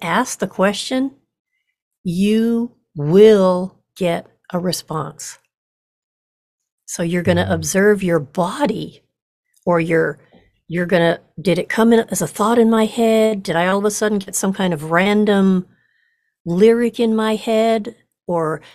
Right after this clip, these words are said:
Speaker 1: did I get this feeling? Did I get goosebumps? Did I have a clenching? Whatever that response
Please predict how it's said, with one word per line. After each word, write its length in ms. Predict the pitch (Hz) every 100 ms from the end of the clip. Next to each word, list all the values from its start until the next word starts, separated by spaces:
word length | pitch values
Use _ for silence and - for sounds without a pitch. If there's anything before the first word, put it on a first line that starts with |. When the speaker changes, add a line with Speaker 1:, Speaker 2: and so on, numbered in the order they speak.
| -
Speaker 1:
did 120 | 170
I 80 | 170
get 200 | 175 -
this 280 | 165 165 -
feeling? 840 | - - - 240 247 247 233 233
Did 120 | 185
I 100 | 160
get 240 | 160 156 -
goosebumps? 1000 | 240 247 - - 233 233 233 233 - -
Did 100 | 165
I 60 | 165
have 160 | 170
a 60 | 156
clenching? 920 | - - 233 233 247 - 247 240 240
Whatever 480 | 226 180 214 262 269
that 260 | 254 226 226
response 680 | 196 190 - 196 202 202